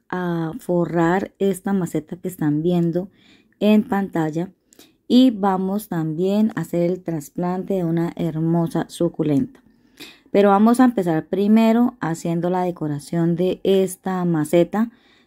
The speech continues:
que no la quiero botar, me parece muy bonita por el tamaño, el porte que tiene y pues para la planta que vamos a poner el día de hoy es espectacular. Bueno chicos, y aquí empecé limpiándola,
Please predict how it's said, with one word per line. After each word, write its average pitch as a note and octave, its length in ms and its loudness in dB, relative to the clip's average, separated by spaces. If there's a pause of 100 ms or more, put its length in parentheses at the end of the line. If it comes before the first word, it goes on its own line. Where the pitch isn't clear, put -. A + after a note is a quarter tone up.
(120)
que G#3+ 100 4
no G#3+ 140 6
la A3 100 6
quiero A3+ 300 0
botar, G#3 420 2
me G#3 160 0
parece F3 260 -4
muy F#3+ 140 -2
bonita F3+ 520 -2
por F#3 100 0
el F3 160 0
tamaño, F#3+ 760 2
el E3+ 140 -2
porte D#3 400 -4
que D3+ 120 -2
tiene G3 480 2 (640)
y G#3+ 240 6
pues F3 460 0 (100)
para F#3+ 260 2
la F3 200 2
planta G3 400 4
que D#3+ 140 -8
vamos E3 220 -2
a G3 100 -4
poner E3 280 -2
el E3+ 80 -4
día F#3 200 2
de F3 140 2
hoy G3 300 2
es E3+ 280 -2
espectacular. D#3 840 -6 (1000)
Bueno F#3 240 0
chicos, E3+ 480 -2
y G3 80 2
aquí F#3 220 0
empecé A#3 440 4
limpiándola, B3 880 4